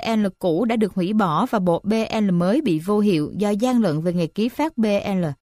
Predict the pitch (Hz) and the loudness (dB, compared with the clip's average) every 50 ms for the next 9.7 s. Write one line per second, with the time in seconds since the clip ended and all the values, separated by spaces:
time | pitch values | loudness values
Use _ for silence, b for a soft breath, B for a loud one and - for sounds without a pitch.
0 | _ _ _ _ _ - 294 302 262 247 208 190 208 202 196 185 202 214 254 254 | _ _ _ _ _ -2 0 0 2 2 0 0 2 2 0 2 2 2 2 2
1 | 254 233 208 175 - - 285 339 - - 247 233 220 214 185 175 175 - 220 214 | 2 2 2 0 -2 -4 -4 -4 -2 -2 -2 0 0 0 0 -2 -2 -2 -2 -4
2 | - - - 240 233 226 214 196 185 - - 233 233 214 220 190 160 - - 226 | -2 -2 -2 0 2 2 0 0 -2 -2 -2 -2 0 0 0 -2 -2 0 0 -2
3 | 220 - - 202 175 165 165 - 277 330 - - 240 196 170 160 165 180 208 208 | -2 0 0 0 0 0 -2 -2 -4 -6 -4 -2 -2 0 0 0 0 0 0 0
4 | 202 - - 208 196 190 180 156 - _ _ _ _ _ _ _ _ - 277 254 | -2 -2 -2 -4 -2 -2 -4 -4 -6 _ _ _ _ _ _ _ _ 0 2 2
5 | 254 285 370 403 349 262 226 220 214 208 202 190 190 - _ _ - 220 214 208 | 2 2 0 2 2 2 2 2 2 0 0 -2 -4 -6 _ _ -4 0 0 2
6 | 220 214 208 196 214 190 180 190 196 196 185 185 190 180 170 185 185 - 277 349 | 2 2 2 2 0 0 0 0 0 0 0 0 0 0 -2 -2 -2 0 0 0
7 | 370 - - 208 190 - 233 220 208 202 - 311 - - 202 190 190 240 330 - | 0 0 -2 -2 -2 0 0 0 0 0 0 -2 -2 -2 -2 -2 0 -2 -2 0
8 | - 214 175 180 240 233 185 185 190 175 160 160 - 214 202 196 165 160 170 208 | 0 2 2 2 2 0 0 2 2 2 2 2 0 0 2 2 2 2 2 2
9 | 220 214 208 190 185 175 - 220 233 226 226 220 202 175 | 2 2 0 0 -2 -2 0 0 0 2 2 2 2 0